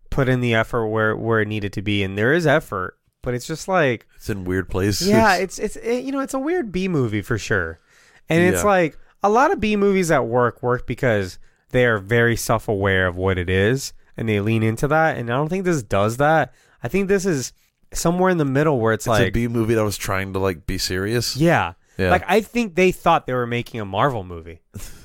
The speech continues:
Speaker 1: You know what I mean? Like, they're like, "Oh, no, like, we're gonna"
Speaker 2: I mean, at this point, the standards are still pretty low.
Speaker 1: No, but I think they thought,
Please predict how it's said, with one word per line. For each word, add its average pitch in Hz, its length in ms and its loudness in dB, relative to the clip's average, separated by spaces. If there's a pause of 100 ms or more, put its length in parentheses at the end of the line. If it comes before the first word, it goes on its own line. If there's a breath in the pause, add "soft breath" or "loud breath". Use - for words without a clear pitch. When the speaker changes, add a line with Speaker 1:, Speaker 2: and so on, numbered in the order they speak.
(120)
Speaker 1:
You 156 100 0
know 170 120 4
what 156 100 4
I 127 100 2
mean? 131 280 -2
Like, 127 180 2
they're 143 80 2
like, 139 240 2
"Oh, 113 180 -2
no, 113 140 -4
like, 104 160 -4
we're 110 180 0
gonna" 143 200 2
Speaker 2:
I 98 80 2
mean, 226 160 -2
at 165 180 0
this - 180 -2
point, 190 240 -4
the 147 80 -4
standards 165 520 -2
are 139 60 2
still 143 520 2
pretty 120 340 0
low. 104 380 2
Speaker 1:
No, 247 180 4
but 214 120 4
I 208 80 4
think 285 260 -2
they 185 220 2
thought, 123 380 0